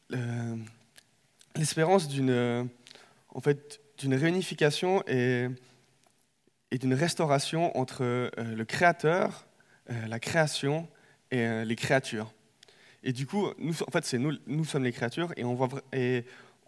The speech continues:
on aspire à une restauration complète et une harmonie, en fait, entre ces tro-,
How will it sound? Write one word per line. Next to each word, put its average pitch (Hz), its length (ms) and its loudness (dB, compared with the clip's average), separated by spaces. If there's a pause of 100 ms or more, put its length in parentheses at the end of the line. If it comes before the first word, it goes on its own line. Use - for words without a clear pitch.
(280)
on 127 160 -4
aspire 147 340 2
à 123 80 6
une 120 140 2
restauration 147 580 2
complète 165 500 -2
et 120 60 0
une 120 120 2
harmonie, 151 440 2
en 127 100 0
fait, 147 200 -2
entre 120 120 -4
ces 123 200 -4
tro-, - 440 -16